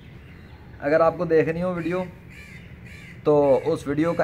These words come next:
event मिलेगा, The Game of Legend by Allah, YouTube channel का नाम है। अभी यहाँ पे सामने बादल भी हैं,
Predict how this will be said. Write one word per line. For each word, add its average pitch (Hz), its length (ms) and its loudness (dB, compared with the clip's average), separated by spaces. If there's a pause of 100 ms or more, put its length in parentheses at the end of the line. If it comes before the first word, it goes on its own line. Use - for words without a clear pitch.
event 180 320 -2
मिलेगा, 139 460 0 (480)
The 117 120 -2
Game 135 260 -4
of 151 160 -6
Legend 127 360 -4
by 104 160 -2
Allah, 87 300 -8 (600)
YouTube 139 280 -2
channel 143 240 -4
का 135 80 -2
नाम 113 240 -4
है। 98 120 -14 (1300)
अभी 233 500 0 (560)
यहाँ 185 240 4
पे 214 120 0
सामने 170 360 0
बादल 113 340 0
भी 107 140 -10
हैं, 73 140 -10